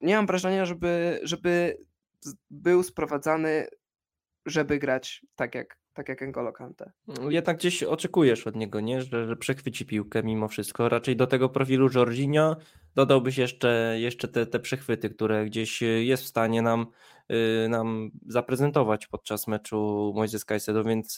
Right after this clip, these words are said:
Speaker 2: mi bardziej się kojarzy z piłkarzem, zwłaszcza ostatnio, y, kreatywnym, ale też takim, który gdzieś, y, potrafi piłkę ode-, piłkę odebrać, wyruszy-, ruszyć z kontratakiem,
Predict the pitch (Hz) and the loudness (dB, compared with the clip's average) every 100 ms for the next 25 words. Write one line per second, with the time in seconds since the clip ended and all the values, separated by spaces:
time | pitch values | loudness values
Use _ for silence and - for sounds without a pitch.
0 | 113 120 120 123 117 120 127 117 - - | -2 -2 2 0 0 0 0 0 -6 -20
1 | _ _ - 135 135 135 - 135 139 139 | _ _ 2 4 4 0 2 2 6 4
2 | 131 131 120 117 - - 117 131 131 127 | 6 4 4 2 -4 -12 2 2 4 2
3 | 120 - 123 - 113 104 104 - _ _ | 0 4 2 2 -2 -2 -4 -10 _ _
4 | - - 135 127 135 151 147 160 185 180 | -8 0 2 2 2 2 4 2 2 2
5 | 139 143 151 151 151 151 147 139 - 139 | 4 4 2 0 0 0 0 0 0 4
6 | 139 135 120 117 127 127 - 127 120 120 | 4 4 0 -2 -2 -2 -2 0 2 2
7 | 120 120 123 123 123 117 - 120 110 113 | 0 -2 -4 -4 -6 -10 -4 -2 0 -2
8 | - 123 - 113 113 113 113 110 - 120 | 0 -2 0 0 0 0 0 0 -2 -4
9 | 117 - 113 - - 120 - 120 117 120 | -4 -6 -10 -10 -10 -10 -4 -2 0 -2
10 | 117 113 | -2 -2